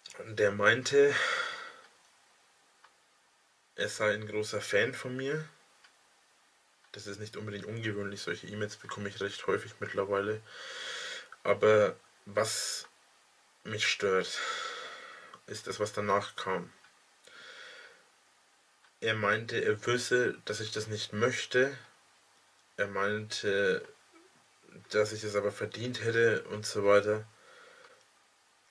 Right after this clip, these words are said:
Kurzum, diese Person hat anscheinend Geld dafür ausgegeben, dass ich auf einen Schlag eine ganze Menge an Abonnenten dazu bekommen habe. Ich hab das Ganze erst für einen Witz gehalten,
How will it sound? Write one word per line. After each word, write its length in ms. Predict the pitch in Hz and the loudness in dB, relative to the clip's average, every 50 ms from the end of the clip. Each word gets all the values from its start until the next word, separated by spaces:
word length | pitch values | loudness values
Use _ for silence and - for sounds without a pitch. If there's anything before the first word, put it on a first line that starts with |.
| _ _ _ _ _ _ _ - | _ _ _ _ _ _ _ -14
Kurzum, 640 | - 123 117 110 - - - 123 123 120 117 107 - - - - - - | -10 -10 -8 -8 -6 -2 0 0 0 -2 -4 -10 -14 -18 -20 -20 -18 -16
diese 180 | 117 113 117 110 | -12 -12 -12 -8
Person 640 | - 117 104 - - - 110 107 107 110 110 107 90 - - - - - | -4 -4 -4 -2 -2 -2 0 0 0 0 -2 -4 -6 -10 -10 -10 -6 -2
hat 440 | 101 104 - - - - - - - | -2 -2 -2 -2 -4 -4 -4 -4 -4
anscheinend 500 | - 107 104 - - 107 98 95 92 - - | -6 -4 -4 -2 0 0 0 0 -2 2 4
Geld 240 | 101 104 113 113 117 | 6 6 6 6 4
dafür 320 | 113 107 - 110 101 - | 4 4 2 2 2 4
ausgegeben, 840 | - 107 107 107 - - - - 107 104 107 107 107 107 95 85 87 - | 4 2 2 0 -4 -10 -8 -4 -2 0 0 0 -2 -6 -6 -8 -2 2
dass 280 | 95 92 92 - - | 2 2 2 0 -4
ich 220 | - 104 101 - 95 | -10 -10 -4 -4 -4
auf 180 | 92 - - | -4 -4 -2
einen 320 | - 101 104 110 110 113 110 | -2 0 0 0 -2 -2 0
Schlag 680 | - - - 98 98 98 98 98 101 101 - - - - - | -2 -2 0 2 4 4 6 4 4 0 -4 -10 -16 -14 -10
eine 120 | - 98 98 | -8 -6 -4
ganze 340 | - - - - - 98 | -4 -4 -4 -4 -4 -4
Menge 280 | 98 101 101 104 101 98 | -4 -2 -2 -2 0 0
an 160 | 98 95 90 | -2 -2 -4
Abonnenten 540 | - 92 90 98 95 95 98 101 - - 95 | -4 -4 -2 0 0 0 -2 -2 -6 -10 -8
dazu 320 | 107 98 - - - 101 | -8 -8 -6 -6 -6 -4
bekommen 480 | 98 98 95 - - 92 92 90 90 104 - - - - | -4 -4 -4 -4 -4 -4 -4 -4 -6 -8 -12 -12 -6 -2
habe. 340 | 98 98 92 92 - - - - _ _ _ _ _ _ _ _ - - _ _ _ - - - - _ _ - - - - - - - - - _ _ _ _ _ - _ _ _ _ _ _ | -2 0 0 0 -2 -4 -4 -10 _ _ _ _ _ _ _ _ -20 -20 _ _ _ -20 -20 -20 -20 _ _ -20 -20 -20 -20 -20 -20 -20 -20 -20 _ _ _ _ _ -20 _ _ _ _ _ _
Ich 120 | - - 113 | -8 -4 -4
hab 100 | 107 - | -2 -2
das 100 | 117 110 | -4 -2
Ganze 300 | - 113 113 110 110 113 | 0 0 0 2 2 4
erst 240 | 85 117 110 - - | 4 4 4 2 0
für 100 | - - | -2 -2
einen 180 | 110 104 101 104 | 0 0 0 0
Witz 280 | 123 120 - - - | -2 -2 -4 -4 -4
gehalten, 520 | - - 113 113 110 107 101 104 101 92 | 2 6 8 8 8 8 6 2 -2 -8